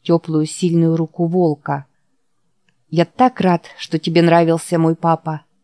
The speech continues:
сказал он. «Нравился, нравился! Волк! Волк!» И все тревоги полетели к чертям. Волк замолчал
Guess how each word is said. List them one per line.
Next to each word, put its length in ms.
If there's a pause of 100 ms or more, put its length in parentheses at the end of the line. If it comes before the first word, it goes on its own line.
(340)
сказал 520
он. 240 (1040)
«Нравился, 600 (260)
нравился! 640 (360)
Волк! 400 (300)
Волк!» 420 (680)
И 80
все 280
тревоги 460
полетели 520
к 100
чертям. 600 (1160)
Волк 320
замолчал 800